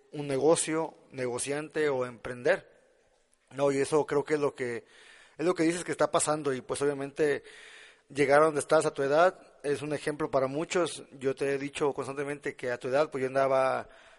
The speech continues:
valiendo madre, como dicen por ahí, entonces me siento orgulloso de, de conocerte y de, de saber que a tu edad ya piensas como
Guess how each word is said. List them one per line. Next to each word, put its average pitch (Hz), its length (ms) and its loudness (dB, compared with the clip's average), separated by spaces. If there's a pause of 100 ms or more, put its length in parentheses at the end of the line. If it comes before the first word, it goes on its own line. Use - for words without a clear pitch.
(100)
valiendo 131 340 -2
madre, 139 280 4
como 131 160 -6
dicen 131 200 -6
por 123 180 4
ahí, 147 120 4
entonces 131 680 -2 (160)
me 135 80 -12
siento 135 200 0
orgulloso 139 540 2
de, 123 280 0 (260)
de 123 200 -6
conocerte 147 580 -2
y 147 40 0
de, 120 380 -4 (480)
de 127 100 -6
saber 135 340 4
que 131 600 2
a 135 120 -2
tu 135 120 2
edad 151 260 8
ya 170 160 4
piensas 170 400 0
como 135 520 -4